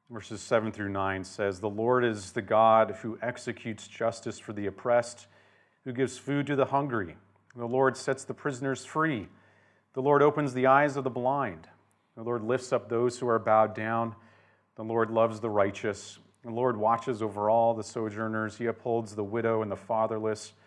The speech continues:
But the way of the wicked he brings to ruin." Friends, we need to unpack this a little bit. Uh, first of all, notice this word justice in verse seven.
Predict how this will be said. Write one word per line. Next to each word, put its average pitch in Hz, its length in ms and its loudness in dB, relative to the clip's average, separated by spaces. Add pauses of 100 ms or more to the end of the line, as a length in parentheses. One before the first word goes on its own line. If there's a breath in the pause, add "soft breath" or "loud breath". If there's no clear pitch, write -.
(520 soft breath)
But - 80 -20
the 101 80 -12
way 104 200 -4
of 104 120 -6
the 110 80 -6
wicked 101 420 -6
he 98 140 -10
brings 92 460 -10
to - 120 -14
ruin." 90 420 -10 (2500 soft breath)
Friends, 107 160 -8
we 117 80 -4
need 123 140 0
to 110 100 0
unpack 98 380 -4
this - 180 -8
a 104 60 -12
little 92 180 -8
bit. 90 220 -10 (2000 soft breath)
Uh, 107 200 -6
first 135 340 -2
of 104 120 -6
all, 101 140 4
notice 117 380 0
this - 200 -4
word 117 200 -2
justice 110 640 -2
in 113 100 -6
verse 104 220 -4
seven. 92 420 -4